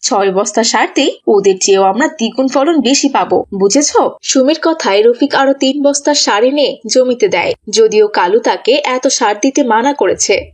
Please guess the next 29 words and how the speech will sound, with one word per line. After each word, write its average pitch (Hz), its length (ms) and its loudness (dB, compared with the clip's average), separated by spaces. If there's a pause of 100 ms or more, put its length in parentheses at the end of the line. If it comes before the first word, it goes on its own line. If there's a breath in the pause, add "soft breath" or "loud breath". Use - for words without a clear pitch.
কিন্তু 202 320 -2
সে 277 180 0
শোনেনি। 226 640 0 (120)
এভাবে 294 420 0
বেশ 269 260 0
কিছুদিন 277 500 -2
কেটে 277 260 0
যায়। - 280 -2 (100)
আস্তে 208 420 0
আস্তে 202 300 0
রফিকের 208 480 2
জমির 214 420 0
ভুট্টার 254 380 0
চারাগুলো 247 720 0
অতিরিক্ত 285 460 0
সার 196 320 -2
পাওয়ায় 190 420 0
পচে 277 420 2 (220)
মরতে 277 360 0
শুরু 185 240 0
করে। 180 340 0 (240)
হায় 233 380 0
আল্লাহ, 233 400 0 (340)
এ 277 160 0
কি 330 80 2
সর্বনাশ 294 640 -2
হয়ে 285 140 2
গেল 269 260 0
আমাদের! 240 400 0